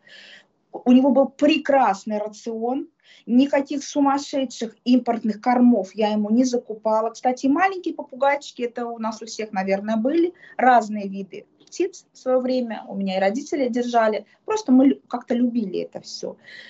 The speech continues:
Никаких таких замысловатых рационов не было. А, также на рынке делались эти миксы из обычной крупы. Ну,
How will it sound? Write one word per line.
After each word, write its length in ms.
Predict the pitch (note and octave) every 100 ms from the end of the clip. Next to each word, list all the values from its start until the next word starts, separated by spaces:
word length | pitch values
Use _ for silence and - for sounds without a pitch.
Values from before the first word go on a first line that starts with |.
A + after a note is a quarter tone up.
| - - _ -
Никаких 760 | G3+ A#3 E4+ F#4 F4 - E4 -
таких 320 | C#4 C#4 B3+
замысловатых 760 | A#3+ C4 B3+ C4+ B3+ C#4+ D4+ -
рационов 600 | B3 - B3+ C4 C4 -
не 200 | A#3 F#3
было. 320 | D#3+ D#3 D#3+ - _ _ _ _ -
А, 340 | G3 G3 G3
также 440 | - C#4 D#4 C#4+
на 180 | C#4+ C4+
рынке 420 | C4 C#4+ C#4 C4
делались 540 | A3 G#3 B3+ A#3+ A3+ A#3
эти 180 | A3+ A#3
миксы 720 | A#3 A#3+ B3 - - C4 C#4 _
из 140 | A#3+ A#3
обычной 480 | A#3 B3 B3+ C4 B3+
крупы. 560 | - C4+ B3 B3+ A#3 B3
Ну, 160 | G4